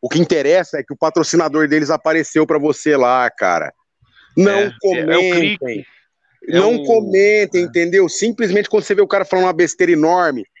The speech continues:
Speaker 1: Cara, você sabe qual que é a melhor coisa do mundo? O controle remoto. Se você puder, se você, ó o eco.
Speaker 2: Fala aí, fala aí.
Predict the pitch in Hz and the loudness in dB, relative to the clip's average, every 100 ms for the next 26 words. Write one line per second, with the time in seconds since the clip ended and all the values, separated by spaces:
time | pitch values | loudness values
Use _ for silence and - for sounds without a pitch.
0 | - - _ - - _ 196 208 170 - | -20 -20 _ -20 -20 _ -2 0 -2 -2
1 | 214 220 214 190 190 190 202 190 170 160 | -2 0 -2 0 0 2 0 2 2 4
2 | 190 175 160 180 165 175 185 175 156 143 | 4 4 2 0 2 2 2 0 0 2
3 | 143 127 - 98 _ _ - _ _ _ | 2 0 -6 -14 _ _ -20 _ _ _
4 | - - 185 180 - 226 - 196 117 139 | -8 0 2 2 2 -2 -2 -4 0 2
5 | 165 139 95 _ _ _ _ _ _ _ | 2 0 -4 _ _ _ _ _ _ _
6 | _ _ _ _ _ - 151 147 - - | _ _ _ _ _ -2 0 2 0 -4
7 | _ _ _ _ 127 165 160 147 - - | _ _ _ _ 0 2 2 0 -2 -20
8 | _ _ _ _ _ _ _ _ - _ | _ _ _ _ _ _ _ _ -20 _
9 | _ _ _ - 123 131 98 117 110 95 | _ _ _ -6 -2 0 -2 -4 -6 -8